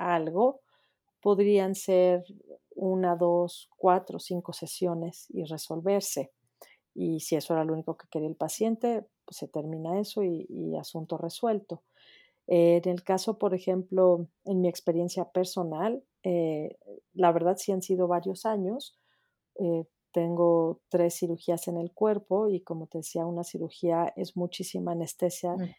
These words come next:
Speaker 1: y muchísimas partes del cuerpo que se duermen y se quedan dormidas, ¿no? Entonces, ha sido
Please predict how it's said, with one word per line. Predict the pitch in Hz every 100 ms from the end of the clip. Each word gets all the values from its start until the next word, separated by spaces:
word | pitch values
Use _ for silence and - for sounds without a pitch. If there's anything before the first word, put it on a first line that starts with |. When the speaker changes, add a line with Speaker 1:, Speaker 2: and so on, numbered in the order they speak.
| - -
Speaker 1:
y | 185
muchísimas | 180 180 - - 180 165
partes | - 170 170 175
del | 170 170
cuerpo | 175 175 175 175
que | 170
se | -
duermen | 165 202 226 190 160 165 - _ _ _ -
y | 185
se | 175 -
quedan | 247 240 190
dormidas, | 170 160 156 147 165 - -
¿no? | 175 226
Entonces, | 202 190 180 185 - _ _ _ _
ha | 180
sido | - 185 185 180 170 -